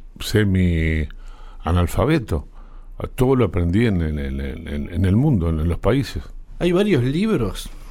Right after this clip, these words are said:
Speaker 2: que para mí son como biblias de la música uruguaya. Uno de ellos lo escribió Fernando Peláez, que es el autor,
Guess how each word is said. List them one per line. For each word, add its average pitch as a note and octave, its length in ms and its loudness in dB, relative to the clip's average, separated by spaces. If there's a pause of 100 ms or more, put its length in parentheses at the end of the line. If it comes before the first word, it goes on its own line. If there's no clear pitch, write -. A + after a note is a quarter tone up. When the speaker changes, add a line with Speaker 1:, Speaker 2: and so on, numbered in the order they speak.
(220)
Speaker 2:
que G#2+ 140 -6
para G#2+ 280 -2
mí D#3 300 -2
son C3 240 -4
como A#2 280 -2
biblias G2+ 480 -2
de F#2+ 80 -2
la F2+ 300 -2
música G2 800 -2
uruguaya. F2+ 800 -4
Uno C#3 220 -2
de D3 80 2
ellos D3 200 -2
lo A#2 60 0
escribió A2+ 400 0
Fernando B2 440 -2
Peláez, A#2+ 400 0
que A2+ 120 -8
es - 100 -12
el G2 80 -4
autor, G2 440 -4